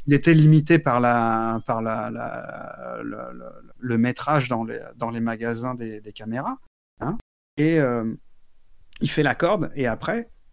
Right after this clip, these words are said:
euh, il a fait le, le dernier film, euh, le dernier film américain, euh, le, le dernier film a-, américain avec Ingrid Bergman, c'est, euh, Les Amants du, du Capricorne avec, euh,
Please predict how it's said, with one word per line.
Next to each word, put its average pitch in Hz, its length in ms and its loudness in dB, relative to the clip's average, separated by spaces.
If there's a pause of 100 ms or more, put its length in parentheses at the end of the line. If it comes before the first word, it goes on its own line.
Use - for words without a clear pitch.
(260)
euh, 127 380 2
il 131 160 2
a 127 80 4
fait 175 240 2
le, 123 720 -2 (180)
le 131 320 -8
dernier 143 380 4
film, 151 340 0
euh, 117 580 -4
le 123 420 -6
dernier 143 340 4
film 143 240 0
américain, 127 760 2
euh, 113 360 -4 (340)
le, 127 380 0 (320)
le 131 200 -4
dernier 131 260 2
film 147 220 0
a-, 135 160 -2
américain 131 500 0
avec 120 260 0
Ingrid 131 300 2
Bergman, 156 540 0
c'est, 147 320 0
euh, 127 240 2
Les 120 240 0
Amants 151 260 4
du, 123 300 0
du 117 100 -6
Capricorne 175 580 -4
avec, 127 320 -4
euh, 120 300 -4